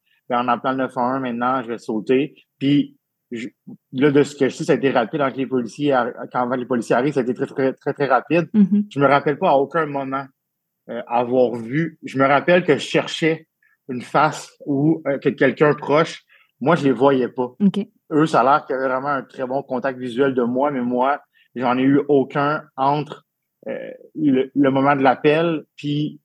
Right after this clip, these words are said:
Speaker 1: faut aussi comprendre que c'était le mois de janvier. Euh, l'intervention policière a duré cinq heures.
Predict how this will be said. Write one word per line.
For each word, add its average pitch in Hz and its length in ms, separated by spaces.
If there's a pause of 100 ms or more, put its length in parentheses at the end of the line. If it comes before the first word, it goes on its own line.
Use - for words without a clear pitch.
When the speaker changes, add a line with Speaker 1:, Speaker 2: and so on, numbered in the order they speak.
(280)
Speaker 1:
faut 127 180
aussi 147 260
comprendre 139 540
que 135 120
c'était 135 260
le 123 140
mois 127 180
de 120 60
janvier. 123 600 (720)
Euh, - 400
l'intervention 131 720
policière 139 420
a 123 80
duré 120 240
cinq 127 320
heures. 131 380